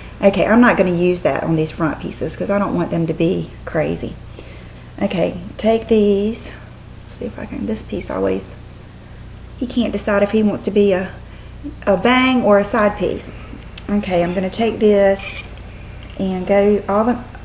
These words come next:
almost to the end and then do this back too. And because this, uh, curling iron is so big, that's why you get, um,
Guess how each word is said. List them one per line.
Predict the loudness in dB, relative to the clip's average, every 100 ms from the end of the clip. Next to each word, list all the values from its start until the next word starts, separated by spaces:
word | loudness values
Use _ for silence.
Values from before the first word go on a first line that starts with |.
| -16 -6
almost | 0 4 4 4 2 -2
to | -2
the |
end | 0 0 2 0 -2
and | -4
then | -2 -4 -8 -14 -16 -16 -16 -8
do | -4 -4
this | -6 -6
back | -6 -6 -8
too. | -8 -6 -6 -8 -12 -16 -16 -16 -4
And | 0
because | 2 4 4 6
this, | 4 4 -2 -4
uh, | 0 0 2
curling | 4 6 6
iron | 2 2
is | 0
so | -2 4 6 8
big, | 6 8 10 10 8 6 2 -6 -16 -18 -18 -18 -8
that's | -4 -2 0
why | 4 4
you | 2 0
get, | 4 4 4 -4 -14 -16 -14 -12 -4 -2
um, | -2 -2 2 4 4